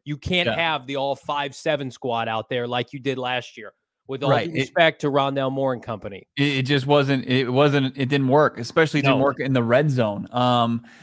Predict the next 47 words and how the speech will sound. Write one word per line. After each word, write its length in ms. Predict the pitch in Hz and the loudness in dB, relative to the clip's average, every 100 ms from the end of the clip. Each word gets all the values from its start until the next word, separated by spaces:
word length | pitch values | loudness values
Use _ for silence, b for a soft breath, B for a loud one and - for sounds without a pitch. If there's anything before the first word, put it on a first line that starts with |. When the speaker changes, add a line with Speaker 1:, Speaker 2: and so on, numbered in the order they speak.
| B | B
Speaker 2:
but 140 | 139 143 147 | 0 2 2
when 100 | 151 | 4
we 140 | 143 | 4
look 180 | 151 160 | 4 2
at 80 | 139 | 2
this 180 | 135 | 0
great, 440 | - 139 135 - - | 2 2 2 -2 0
uh, 460 | 131 123 117 113 95 | 4 4 6 4 2
this 220 | 131 123 | -2 -2
great 220 | 127 135 | 2 2
visual 320 | 120 135 147 135 | 4 2 4 4
right 180 | 131 | 6
here, 140 | 127 131 | 6 4
if 100 | 117 | 2
you're 80 | 123 | 0
just 240 | 120 - | -2 -4
watching 380 | - 131 123 131 | 2 2 4 2
on 80 | 117 | 2
YouTube, 340 | 131 - 131 | 2 0 0
you 80 | 123 | 4
obviously 380 | 120 120 - 120 | 2 2 -2 -2
see 180 | - | 0
it, 80 | 135 | -2
but 140 | 110 113 | -2 -4
for 80 | |
the 80 | 120 | -4
podcast 520 | - 131 127 131 120 | 2 2 4 2 2
listener, 300 | 135 123 127 | 0 0 0
DeAndre 400 | 120 117 120 120 | -2 2 0 0
Hopkins, 500 | 113 127 127 127 123 | 0 2 2 0 -4
Hollywood 380 | 117 120 123 117 | -2 -2 0 -2
Brown, 340 | 123 123 123 120 b b b | -2 0 -2 -4 b b b
Rondale 440 | 131 139 135 127 | 2 2 4 2
Moore, 260 | 127 127 127 | 2 2 2
Greg 300 | 127 131 123 | 4 2 2
Dortch, 300 | 123 131 123 | 2 2 2
Zach 340 | - 131 131 | 0 0 0
Pascal, 640 | - 135 131 - 131 127 - B B B | -2 0 0 0 2 2 -2 B B B
uh, 160 | 117 | 2
Michael 340 | 113 135 135 131 | 4 2 4 4
Wilson, 400 | 135 143 - 135 | 6 6 4 0
Javon 440 | 123 120 131 127 | 2 4 6 6
Wims, 340 | 123 135 135 131 | 4 4 4 2
Auden 360 | 117 131 127 | 2 2 2
Tate, 300 | - 135 131 120 | 2 2 2 2
Andre 340 | 131 135 127 | 2 4 2
Bichellia, 640 | 110 - 143 135 131 127 | 0 0 4 6 6 4